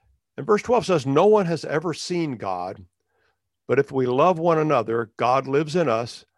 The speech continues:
and his love is made complete in us." Now, I'm reading from the New International Version, and I should always remember, and I'll try to always remember to tell you which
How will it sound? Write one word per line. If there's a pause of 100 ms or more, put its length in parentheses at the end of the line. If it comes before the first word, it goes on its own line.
and
his
love
is
made
complete (340)
in
us." (920)
Now,
I'm
reading
from
the
New
International
Version,
and
I (160)
should (160)
always
remember,
and
I'll
try
to
always
remember
to
tell
you
which